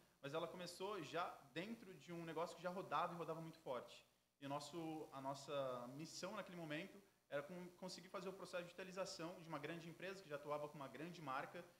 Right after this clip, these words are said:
A gente teve um processo de aprendizado, né, de tentativa e erro muito rápido.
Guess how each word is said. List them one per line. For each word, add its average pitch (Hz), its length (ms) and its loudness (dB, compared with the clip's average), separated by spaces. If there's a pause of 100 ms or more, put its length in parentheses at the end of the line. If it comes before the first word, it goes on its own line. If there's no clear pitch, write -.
(240)
A 143 40 -8
gente 165 200 -6
teve 185 340 0
um 196 100 -4
processo 175 580 0
de 160 80 2
aprendizado, 151 760 2
né, 131 260 2
de 123 160 -8
tentativa 151 580 -4
e 139 80 -4
erro 160 140 -4
muito 160 200 -8
rápido. 127 420 2